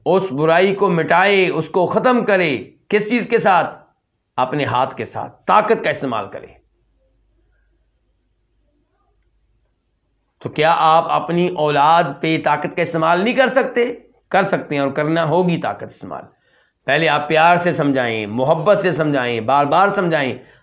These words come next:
अगर ना समझें तो फिर ताकत का इस्तेमाल करें।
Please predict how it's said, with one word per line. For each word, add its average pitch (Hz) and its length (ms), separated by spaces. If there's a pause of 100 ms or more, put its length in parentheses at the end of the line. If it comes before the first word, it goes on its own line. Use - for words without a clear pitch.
(120)
अगर 165 300 (680)
ना 135 380
समझें 262 600
तो 147 100
फिर 143 140
ताकत 139 360
का 123 80
इस्तेमाल 101 340
करें। - 220